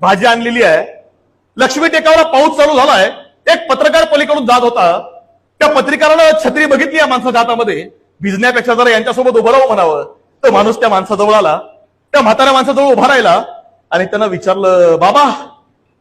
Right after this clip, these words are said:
एवढा पाऊस पडतोय, हातात छत्री आहे,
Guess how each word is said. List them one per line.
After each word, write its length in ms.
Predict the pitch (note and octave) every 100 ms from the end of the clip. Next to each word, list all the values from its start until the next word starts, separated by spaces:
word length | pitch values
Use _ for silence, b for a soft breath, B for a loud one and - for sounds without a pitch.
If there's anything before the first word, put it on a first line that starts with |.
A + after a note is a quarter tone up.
| _ _ -
एवढा 240 | B3 D#4 D#4
पाऊस 260 | D#4 D4
पडतोय, 420 | - B3 A#3+ A3 G#3+ - - -
हातात 220 | - D4+ D4
छत्री 280 | - - C#4+
आहे, 180 | C#4 A#3+